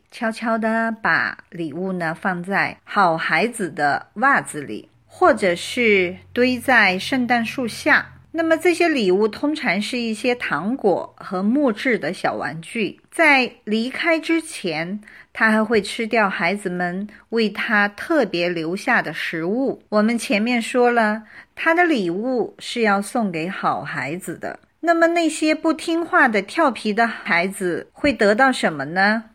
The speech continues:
只能得到他送去的黑木炭。Santa 在一年中的其他的时间呢，他是生活在北极。在北极有一个他的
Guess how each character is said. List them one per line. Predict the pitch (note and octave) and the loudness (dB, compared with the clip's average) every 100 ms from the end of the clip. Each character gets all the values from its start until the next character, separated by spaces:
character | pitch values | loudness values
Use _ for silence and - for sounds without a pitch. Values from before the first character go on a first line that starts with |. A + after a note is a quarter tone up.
| _ | _
只 | - F#3+ | -6 -2
能 | F3+ G3+ | 0 2
得 | A3 D3+ | 2 2
到 | E3 G#3+ G3+ | 2 4 4
他 | F3 - F#3+ | 2 0 -2
送 | G3+ A3 F#3+ | -2 -4 -4
去 | - F#3+ | -4 -2
的 | E3+ - | -2 -2
黑 | - - B3 | -4 -2 0
木 | B3 B3+ A3 | 2 0 -2
炭。 | - - C4 - - | -2 2 2 0 -8
Santa | - E4 E4+ F#4 D4 A3 F#3+ | 2 4 4 2 4 6 4
在 | F#3+ C4+ B3 | 4 4 4
一 | A3 A#3+ C#4 | 2 0 2
年 | A3 F3+ F3+ | 2 2 0
中 | G#3+ B3+ C#4 | 0 0 0
的 | B3 E3+ C#3 | 2 2 2
其 | D3+ - A#3+ | -2 -8 -6
他 | A#3+ B3+ | 0 0
的 | A3+ | 0
时 | F#3 - E3 | -4 -6 -6
间 | F#3+ A#3 A#3 | -2 0 0
呢， | A#3+ A#3+ A#3+ B3 _ - - | 2 2 0 -4 _ -20 -20
他 | - - A3 | -6 0 0
是 | G#3+ A3 | 0 -2
生 | G#3 C#4 C#4 | 0 0 0
活 | C#4+ F3+ | 0 0
在 | E3 A3+ F#3+ | 0 2 0
北 | E3 F#3 D3+ C#3 | 0 0 0 -4
极。 | C3+ - C#3+ C#3+ E3 G#3 - | -10 -12 -8 -6 -4 -6 -2
在 | E4 D4 | 2 2
北 | A#3+ F3+ E3+ | 2 0 0
极 | E3 F3+ G3 A#3 - | -6 -4 -2 -4 -6
有 | - F#3 F3 | -2 0 0
一 | E3+ G3+ | 0 -2
个 | A3 A3 | 2 2
他 | G3+ A#3 A#3 | 2 0 0
的 | A3 G3 D#3 - | 2 2 2 -2